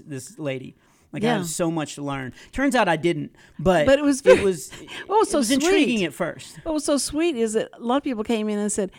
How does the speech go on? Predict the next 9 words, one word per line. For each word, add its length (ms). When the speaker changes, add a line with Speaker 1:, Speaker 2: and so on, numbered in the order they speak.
Speaker 2:
"You 240
know, 260
I 240
went 200
to, 220
I 100
went 260
to 100
Universal 720